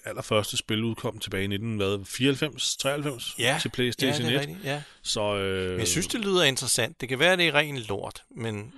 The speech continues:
Speaker 1: Det
Speaker 2: kan
Speaker 1: er
Speaker 2: også
Speaker 1: det, man
Speaker 2: være,
Speaker 1: aldrig
Speaker 2: det
Speaker 1: rigtig ved med det her
Speaker 2: Nej.
Speaker 1: Resident Evil,
Speaker 2: Nej.
Speaker 1: halløj. Jeg hader filmene med hende her, øh,
Speaker 2: Okay.
Speaker 1: øh, hvad er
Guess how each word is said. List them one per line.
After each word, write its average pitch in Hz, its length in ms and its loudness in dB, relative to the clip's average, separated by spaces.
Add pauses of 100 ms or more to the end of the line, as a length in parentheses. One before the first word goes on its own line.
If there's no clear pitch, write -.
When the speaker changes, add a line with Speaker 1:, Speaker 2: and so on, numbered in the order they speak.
(240)
Speaker 1:
Det - 80 -2
Speaker 2:
kan 120 40 2
Speaker 1:
er 135 40 6
Speaker 2:
også 143 60 8
Speaker 1:
det, 156 40 6
man 170 100 6
Speaker 2:
være, 180 80 6
Speaker 1:
aldrig 175 180 6
Speaker 2:
det 170 60 6
Speaker 1:
rigtig 175 220 4
ved 185 100 8
med 185 120 2
det 151 80 4
her 147 120 6
Speaker 2:
Nej. 127 120 4
Speaker 1:
Resident 143 260 2
Evil, 139 180 2
Speaker 2:
Nej. 151 160 -6
Speaker 1:
halløj. 123 260 2 (100)
Jeg 120 200 -2
hader 110 260 2
filmene 107 400 -2 (580)
med 104 100 0
hende 101 220 0
her, 101 180 2
øh, 95 220 0
Speaker 2:
Okay. 147 300 0 (640)
Speaker 1:
øh, 107 60 -4
hvad 92 100 -2
er 87 40 -4